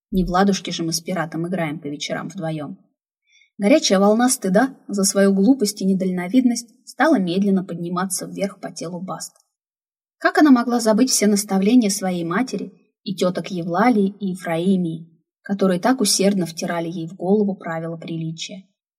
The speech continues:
Баст заметила на станции много парочек, все влюбляются. Матушка Пия и папаша Одди, похоже, тоже были вместе.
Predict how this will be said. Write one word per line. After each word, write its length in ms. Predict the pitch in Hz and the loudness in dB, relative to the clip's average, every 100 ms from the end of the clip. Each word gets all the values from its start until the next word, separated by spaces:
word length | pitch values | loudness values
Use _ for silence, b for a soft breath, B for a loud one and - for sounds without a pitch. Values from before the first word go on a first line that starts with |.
| _ _ _ - | _ _ _ -12
Баст 360 | 196 190 294 - | -2 -2 -2 -4
заметила 460 | 170 185 262 202 | 0 2 2 0
на 140 | 180 170 | -2 -6
станции 440 | - 214 208 185 | -4 -4 -4 -2
много 320 | 185 220 202 | 0 0 -2
парочек, 600 | 196 185 180 165 - - _ | -4 -4 -6 -8 -12 -16 _
все 240 | - - 262 | -12 -2 0
влюбляются. 840 | 214 175 165 208 208 - 202 - _ _ _ | 0 -2 0 0 -2 -6 -12 -18 _ _ _
Матушка 440 | 240 262 - - | -2 -2 -4 -6
Пия 320 | 196 202 233 214 | -2 0 2 0
и 40 | |
папаша 500 | 151 160 196 196 175 | -2 -4 -4 -4 -2
Одди, 360 | 175 214 202 208 - - | 0 0 0 -4 -10 -18
похоже, 340 | 214 254 247 | -6 -2 0
тоже 260 | 254 277 240 | 2 4 4
были 220 | 185 165 | 0 -2
вместе. 560 | 170 165 160 - - | -4 -4 -4 -8 -16